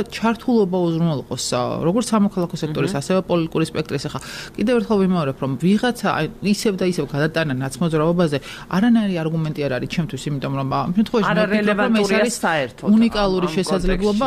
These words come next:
Speaker 1: აი,
Speaker 2: კონტექსტში. კი.
Speaker 1: წლების მანძილზე, როდესაც ამას ველოდებოდ, ეს არის
Speaker 2: მმ.
Speaker 1: უკრაინის თავისუფლების ბრძოლის დამსახურება და არა ამ ხელისუფლების, რომელიც ოცი ოცდაოთხში გეგმავდა, მაგრამ დემოკრატიული რეფორმების კუთხით რო-, როგორი გაუარესებაა, ყველამ ძალიან კარგად იცის, მათ შორის
Speaker 2: სახელმწიფო
Speaker 1: აღიარებენ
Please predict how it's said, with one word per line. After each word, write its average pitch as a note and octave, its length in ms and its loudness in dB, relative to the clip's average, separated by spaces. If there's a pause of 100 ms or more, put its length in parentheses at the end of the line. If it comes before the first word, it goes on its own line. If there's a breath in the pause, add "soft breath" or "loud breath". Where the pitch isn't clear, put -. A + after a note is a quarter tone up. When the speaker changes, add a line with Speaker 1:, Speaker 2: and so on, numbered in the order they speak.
Speaker 1:
აი, G3 100 2
Speaker 2:
კონტექსტში. - 200 -10
კი. D#3 160 -6
Speaker 1:
წლების F3+ 340 2 (100)
მანძილზე, E3 360 -2
როდესაც C#3+ 240 -4 (100)
ამას C3+ 240 -4
ველოდებოდ, D3 360 2 (100)
ეს D#3 180 -4
არის C#3 140 0
Speaker 2:
მმ. D3 80 -4
Speaker 1:
უკრაინის F#3 600 2
თავისუფლების D3+ 560 -2
ბრძოლის C3+ 340 0
დამსახურება C#3+ 580 -2
და - 40 -10 (120)
არა G3+ 200 2
ამ E3+ 120 0
ხელისუფლების, D3 760 -2
რომელიც E3 300 0
ოცი D3+ 220 -2
ოცდაოთხში D3 480 0
გეგმავდა, D3 400 2 (100)
მაგრამ B2+ 200 -2 (360 loud breath)
დემოკრატიული E3 600 2
რეფორმების D#3 440 -2
კუთხით D#3 300 -2
რო-, D3 100 0
როგორი D3 460 2
გაუარესებაა, D3 640 0 (100)
ყველამ D#3 300 2
ძალიან C#3+ 240 0
კარგად C3+ 340 0
იცის, D3 220 -2
მათ D3+ 200 0
შორის A#3+ 200 0
Speaker 2:
სახელმწიფო - 100 2
Speaker 1:
აღიარებენ D#3 480 0